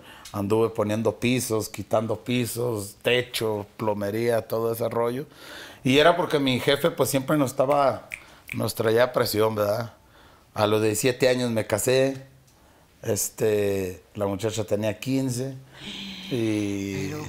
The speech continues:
Speaker 2: ¿cómo? Bien chavito.
Speaker 1: Pero, pues, mi papá ya me había hecho hombre, pues. Mi papá ya... Yo no le tuve miedo a la vida porque yo ya sabía lo que tenía que hacer para sobrevivir. Mi papá siempre nos inculcó la vida de que tenía que trabajar uno,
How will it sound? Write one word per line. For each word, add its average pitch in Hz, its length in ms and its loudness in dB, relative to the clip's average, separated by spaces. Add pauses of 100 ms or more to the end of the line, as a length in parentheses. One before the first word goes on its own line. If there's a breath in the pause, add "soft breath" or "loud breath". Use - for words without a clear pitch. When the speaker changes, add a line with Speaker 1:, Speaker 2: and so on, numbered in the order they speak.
Speaker 2:
¿cómo? 185 360 -8
Bien 196 180 -4
chavito. 175 1300 -6
Speaker 1:
Pero, 147 300 8
pues, 147 140 2
mi 147 80 4
papá 151 260 4
ya 180 140 6
me 170 80 2
había 170 220 4
hecho 156 180 4
hombre, 156 240 4
pues. 113 200 2 (140)
Mi 110 100 -6
papá 123 260 4
ya... 139 420 4 (440 loud breath)
Yo 123 200 4
no 170 100 4
le 160 80 2
tuve 160 240 2
miedo 160 240 4
a 156 60 6
la 143 100 6
vida 147 240 4
porque 135 240 -4
yo 127 100 -2
ya 135 140 2
sabía 131 320 2
lo 131 160 2
que 123 140 -4
tenía 113 320 -2
que 123 80 2
hacer 117 180 0
para 110 260 0
sobrevivir. 98 540 -4
Mi 107 100 -4
papá 107 220 0
siempre 117 480 -2 (460 loud breath)
nos 104 180 -4
inculcó 113 520 0
la 117 120 4
vida 117 240 2
de 107 300 2
que - 120 -4
tenía 110 280 0
que 123 80 0
trabajar 117 500 2
uno, 120 300 0